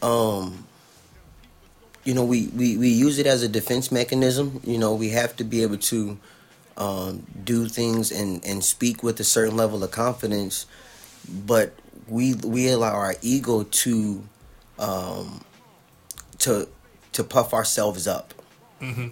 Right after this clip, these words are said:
Speaker 1: And that's what makes self-examination hard, because often through self-examination,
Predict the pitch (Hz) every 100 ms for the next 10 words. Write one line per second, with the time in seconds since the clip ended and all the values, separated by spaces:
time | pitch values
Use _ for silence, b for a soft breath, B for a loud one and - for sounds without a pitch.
0 | - 113 110 127 - 113 95 107 - 107
1 | 101 87 107 101 101 98 - 90 120 113
2 | 104 95 - 101 87 - 113 120 101 95
3 | 101 - 101 92 87 101 95 101 120 -
4 | 107 95